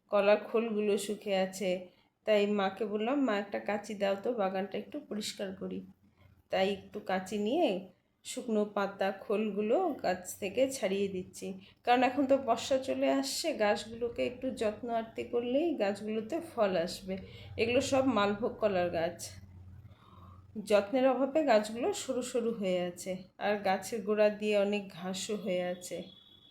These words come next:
মালভোগ কলার এখন যা দাম বাজারে, প্রচুর দাম মালভোগ কলার, আর এই গাছগুলোতে যত্ন করলেই কলা হবে। তাই গাছগুলোকে আমি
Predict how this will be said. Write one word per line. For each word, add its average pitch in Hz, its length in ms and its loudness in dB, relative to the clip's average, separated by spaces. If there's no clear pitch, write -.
মালভোগ 202 460 2
কলার 226 300 4
এখন 208 400 0
যা 208 220 2
দাম 196 460 0
বাজারে, 190 480 0
প্রচুর 214 320 -6
দাম 185 200 0
মালভোগ 180 760 -6
কলার, 175 300 -4
আর 185 200 0
এই 185 220 0
গাছগুলোতে 196 640 -2
যত্ন 190 400 -4
করলেই 214 420 -2
কলা 175 340 0
হবে। 180 300 -2
তাই 208 140 -2
গাছগুলোকে 208 680 0
আমি 240 340 2